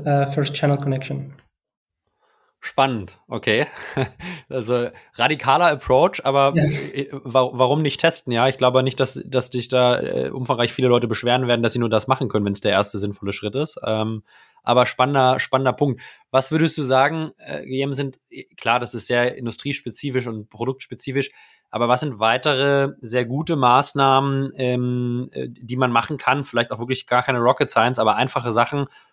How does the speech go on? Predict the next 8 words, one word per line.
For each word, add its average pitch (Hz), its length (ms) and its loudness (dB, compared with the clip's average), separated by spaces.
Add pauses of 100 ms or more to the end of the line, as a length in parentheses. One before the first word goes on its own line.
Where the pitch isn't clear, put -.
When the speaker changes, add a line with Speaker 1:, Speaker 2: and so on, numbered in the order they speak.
(120)
Speaker 2:
um 139 240 4
Activation, 127 800 0
Activation 127 560 -2
frühzeitig 127 560 -2
nach 120 120 -2
oben 135 220 0
zu - 140 -10
bekommen? 180 400 -2